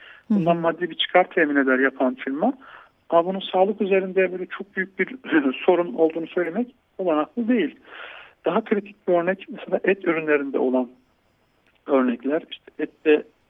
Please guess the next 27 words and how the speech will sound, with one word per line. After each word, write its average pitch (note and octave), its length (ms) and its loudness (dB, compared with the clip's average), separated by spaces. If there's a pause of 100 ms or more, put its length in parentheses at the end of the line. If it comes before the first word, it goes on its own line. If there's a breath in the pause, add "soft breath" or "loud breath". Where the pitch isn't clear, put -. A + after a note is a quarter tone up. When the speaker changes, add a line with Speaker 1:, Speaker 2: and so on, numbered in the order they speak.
(100)
Speaker 1:
at D3+ 160 -4
eti - 180 -6
çıkması, - 420 -10
eşek C#3 300 -6
eti - 140 -16
çıkması - 520 -2 (600 loud breath)
çok - 220 -10
büyük D#3 160 -8
bir - 60 -12
sorun D#3 240 -2
yaratmaz, F3+ 460 0 (200)
e, C#3+ 40 -8 (180)
sağlık C3+ 300 2
açısından. B2+ 440 -6 (680 soft breath)
Biz D#3+ 100 -8 (160)
o - 160 6
etin E3 220 -2
içerisinde, F3 840 4 (680)
e, C#3 100 -4
insan C#3+ 380 2
sağlığına D#3+ 300 4
gerçekten D#3+ 520 2
zararlı D3 540 6
olabilecek, B2+ 580 4 (380)
mesela, C3+ 420 6 (680 soft breath)
e, C3+ 40 -4
hormonal C3+ 840 -2